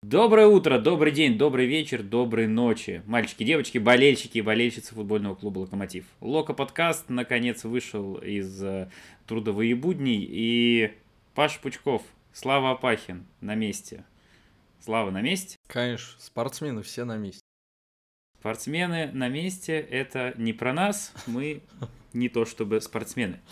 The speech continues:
Speaker 1: Спортсмены играли в футбол всю эту неделю, или как? Ну, считается матч с Краснодаром, то, что это, ну, типа, последние семь дней,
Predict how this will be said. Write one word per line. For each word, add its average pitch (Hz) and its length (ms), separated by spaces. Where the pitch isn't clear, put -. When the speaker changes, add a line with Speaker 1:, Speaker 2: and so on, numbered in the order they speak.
Speaker 1:
Спортсмены 160 680
играли 143 360
в 139 60
футбол 127 540
всю - 220
эту 117 200
неделю, 117 500
или 120 180
как? 113 260
Ну, 110 200
считается 185 560
матч 110 200
с - 40
Краснодаром, 101 680
то, - 100
что - 180
это, 90 340
ну, 190 220
типа, 147 260
последние 156 480
семь 135 260
дней, 107 320